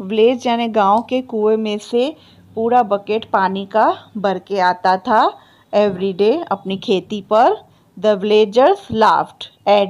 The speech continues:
the farmer, पर सब जो villagers थे, गांव के लोग थे, वो उस पे बहुत हंसते रहते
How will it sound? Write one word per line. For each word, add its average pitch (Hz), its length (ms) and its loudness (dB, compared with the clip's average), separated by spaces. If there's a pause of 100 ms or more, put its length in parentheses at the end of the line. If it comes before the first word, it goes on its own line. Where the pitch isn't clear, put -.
(100)
the 247 120 4
farmer, 175 640 0 (500)
पर 190 100 0
सब 196 300 -2
जो 220 220 0
villagers 208 560 -2
थे, 226 240 2
गांव 196 320 2
के 233 180 -2
लोग 208 400 -2
थे, 269 220 2 (300)
वो 220 140 4
उस 220 160 0
पे 226 180 2
बहुत 226 300 2 (280)
हंसते 220 400 0
रहते 180 420 -4